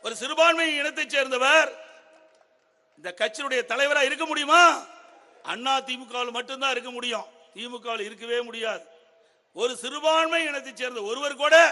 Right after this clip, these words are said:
அந்த தலைமை பொறுப்புல திமுகவில் இல்ல. இதுதான் அண்ணா திமுக, திமுக உள்ள வேறுபாடு என்பதை நீங்கள் எண்ணி பார்க்க வேண்டும். இன்றைக்கு சட்டம் ஒழுங்கு பாருங்க, சந்தி சிரிக்குது.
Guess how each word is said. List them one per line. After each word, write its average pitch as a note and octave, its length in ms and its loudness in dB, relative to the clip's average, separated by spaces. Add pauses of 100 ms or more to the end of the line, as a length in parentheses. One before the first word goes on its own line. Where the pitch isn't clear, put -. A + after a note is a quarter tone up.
(720)
அந்த G3+ 240 -8
தலைமை C4 300 -4
பொறுப்புல A#3 340 -10 (120)
திமுகவில் A3 500 -10
இல்ல. G#3 140 -10 (640)
இதுதான் A#3 340 -4
அண்ணா B3+ 260 -6
திமுக, A#3 320 -12 (140)
திமுக A3+ 460 -8
உள்ள G#3 100 -8 (100)
வேறுபாடு C4+ 460 2
என்பதை C4+ 260 0 (460)
நீங்கள் G#3 260 -10
எண்ணி A#3 220 -12
பார்க்க G#3+ 280 -8
வேண்டும். G#3 280 -8 (840)
இன்றைக்கு A3 320 -12
சட்டம் D#4+ 300 -6
ஒழுங்கு C4+ 260 -10
பாருங்க, A#3+ 240 -8 (580)
சந்தி D4+ 340 -8
சிரிக்குது. A3 360 -12